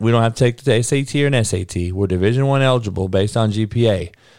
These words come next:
But guess what? You're not being recruited any fucking way.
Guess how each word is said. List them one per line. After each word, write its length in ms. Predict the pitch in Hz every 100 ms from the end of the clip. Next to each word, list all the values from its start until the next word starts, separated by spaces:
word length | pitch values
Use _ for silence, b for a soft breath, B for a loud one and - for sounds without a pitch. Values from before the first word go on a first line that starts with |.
| b
But 120 | 131
guess 220 | 151 147
what? 240 | 180 170 -
You're 100 | 220
not 140 | 208
being 160 | 202 208
recruited 380 | 202 262 254 254
any 180 | 302
fucking 420 | 302 262 202 165 147
way. 240 | 143 123